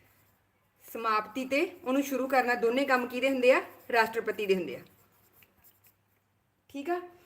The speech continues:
ਤੇ ਜਿਹੜੀ ਬੈਠਕ ਹੁੰਦੀ ਹੈ ਰਾਜੇ, ਜਿਹੜੀ ਇਹਨਾਂ, ਇਹਨਾਂ ਦੇ ਵਿੱਚ ਅੱਗੇ ਬੈਠਕ ਹੁੰਦੀ ਹੈ ਰਾਜੇ ਇਹਨਾਂ ਦੇ ਨਾਲ ਸੰਬੰਧਿਤ, ਉਸ ਬੈਠਕ ਨੂੰ ਬੁਲਾਉਣ ਦਾ ਕੰਮ ਆ ਜਿਹੜਾ ਉਹ ਸਪੀਕਰ ਦੇ ਕੋਲ ਹੁੰਦਾ। ਯਾਨੀ ਕਿ ਸ-,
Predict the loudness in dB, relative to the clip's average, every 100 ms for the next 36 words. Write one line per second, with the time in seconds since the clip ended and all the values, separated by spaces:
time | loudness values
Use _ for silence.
0 | _ _ -6 -6 -2 0 4 6 4 2
1 | 4 6 6 4 -2 0 2 4 6 6
2 | 4 0 -10 -20 _ -12 -8 -4 0 0
3 | 0 2 2 4 4 4 0 0 2 4
4 | 2 0 -4 -4 2 4 4 2 0 -2
5 | -4 0 2 2 2 0 0 -4 -8 -18
6 | -20 -8 0 0 2 4 6 6 2 0
7 | 0 2 4 4 4 4 2 2 2 4
8 | 6 6 4 0 -8 -20 -8 2 2 6
9 | 8 8 6 2 2 -6 -12 -20 -20 -20
10 | _ _ _ _ _ _ -6 -4 -2 -4
11 | -4